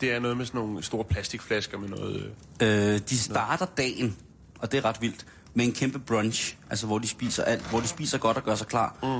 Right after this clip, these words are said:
Speaker 2: og så begynder de faktisk at drikke allerede om morgenen. Og både under kampene og efter kampene, så, øh, bliver der, øh, bliver der, bliver der drukket godt
Speaker 1: Jeg
Speaker 2: igennem.
Speaker 1: husker den dokumentar, jeg så, hvor man fulgte nogle unge mænd, som var brødre. Og, øh, de var altså ret nervøse for det her.
Speaker 2: Ja.
Speaker 1: Øh,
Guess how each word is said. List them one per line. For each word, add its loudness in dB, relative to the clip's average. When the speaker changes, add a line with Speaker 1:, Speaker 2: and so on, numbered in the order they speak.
Speaker 2:
og 2
så 0
begynder 2
de -4
faktisk -2
at -6
drikke 2
allerede 2
om 2
morgenen. 2
Og -4
både 4
under 2
kampene 0
og -2
efter -2
kampene, -2
så, 0
øh, 0
bliver -2
der, 0
øh, -6
bliver -6
der, -2
bliver -6
der 0
drukket 0
godt 2
Speaker 1:
Jeg -6
Speaker 2:
igennem. 2
Speaker 1:
husker 4
den 0
dokumentar, 0
jeg -2
så, -2
hvor -6
man -2
fulgte -2
nogle -4
unge -2
mænd, 0
som -2
var 0
brødre. 2
Og, -4
øh, -6
de 0
var 4
altså -2
ret -2
nervøse -2
for -8
det -4
her. -2
Speaker 2:
Ja. 0
Speaker 1:
Øh, -6